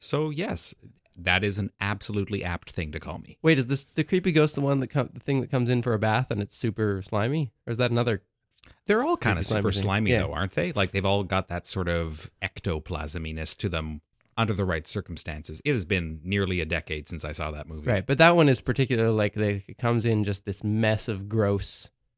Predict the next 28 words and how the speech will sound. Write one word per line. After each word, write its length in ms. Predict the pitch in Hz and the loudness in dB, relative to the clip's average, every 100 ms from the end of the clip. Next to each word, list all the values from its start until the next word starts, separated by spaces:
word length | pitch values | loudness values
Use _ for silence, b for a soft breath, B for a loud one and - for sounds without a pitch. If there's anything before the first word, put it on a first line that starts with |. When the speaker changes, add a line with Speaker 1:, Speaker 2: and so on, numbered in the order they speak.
| _ _ _ _ | _ _ _ _
Speaker 2:
and, 300 | 87 95 95 | -6 -2 -2
like, 400 | 95 92 - _ _ _ _ _ | -2 -2 -6 _ _ _ _ _
destroys 680 | 113 - 123 113 104 101 104 | -6 -4 2 4 4 0 -4
the 100 | 98 | -8
place 460 | _ - 101 95 - | _ -2 0 0 -4
that 140 | 92 90 | -4 -2
is 160 | 98 | -2
meant 200 | 101 90 | 0 -2
to 60 | - | -6
clean 340 | - 104 101 95 | -4 0 0 0
things 260 | 90 92 | -2 -4
because 260 | 92 92 87 | -6 -8 -8
it's 160 | 90 | -8
too 160 | - 107 | -6 -6
dirty 360 | 90 95 90 92 | -2 -2 -2 -4
to 80 | 90 | -6
be 140 | 90 | -8
cleaned, 420 | - 101 95 92 | -6 -4 -4 -4
and 80 | 95 | -2
then 300 | 101 107 110 - | -2 -2 -4 -4
is 120 | 131 | -2
also 240 | 160 160 | 0 0
kind 200 | 131 131 | 0 0
of 60 | 107 | 0
evil, 240 | 101 117 135 | -2 -2 -4
I 60 | |
think. 260 | 151 156 151 | -2 -4 -4
Speaker 1:
Hmm. 200 | 110 90 | -8 -8